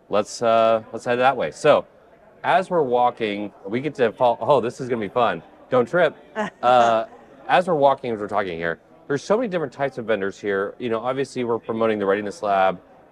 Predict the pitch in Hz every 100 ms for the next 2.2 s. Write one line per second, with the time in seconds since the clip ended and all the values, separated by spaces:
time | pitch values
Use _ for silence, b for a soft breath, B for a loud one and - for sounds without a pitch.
0 | _ 113 117 117 110 - 113 107 107 104
1 | 104 101 95 90 92 87 - 131 127 127
2 | 120 -